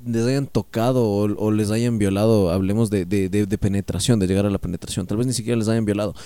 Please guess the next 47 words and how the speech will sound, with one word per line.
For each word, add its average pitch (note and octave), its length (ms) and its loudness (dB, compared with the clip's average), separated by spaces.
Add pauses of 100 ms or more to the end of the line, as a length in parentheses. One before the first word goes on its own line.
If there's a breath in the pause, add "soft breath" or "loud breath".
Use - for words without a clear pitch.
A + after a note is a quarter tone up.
(200 loud breath)
pero G#3 160 0
les E3 200 0
tocan G#2 460 2
o G2+ 100 2
alguna G2+ 300 0
cosa. A2+ 240 -4
¿Por D3 160 -2
qué? C#3+ 160 -2
Porque - 220 -10
es - 60 -4
más G3 160 -2
fácil E3+ 200 -2
someterse D3 480 0
con C#3 140 -2
eso. F#3+ 200 0 (240 loud breath)
Y - 60 -2
es - 80 -4
que, A#2+ 80 -4
o - 20 -2
sea, A2+ 160 2 (220 loud breath)
yo B2 80 2
sé E3+ 140 4
que C3 80 -2
puede A#2+ 240 6
haber G#2+ 320 4 (240)
padres C3+ 280 2
que F#3+ 120 -2
no, A#3+ 140 2
desde A#2+ 200 -2
luego G3 140 4
que D3 100 -4
puede C#3+ 160 4
haber C#3 140 4
padres C3+ 280 0
que C#3 120 -4
no, B2+ 120 0 (240 loud breath)
pero E3+ 300 2 (140)
biológicamente F#3+ 680 2
nosotros F#3 360 2
necesitamos D#3 720 2
aparearnos, G2+ 460 0
tenemos G3 340 2
esa A#2 160 2
necesidad G2+ 460 -2
sexual. D#2+ 480 -6 (460 soft breath)
Si - 180 0
tú G3 360 2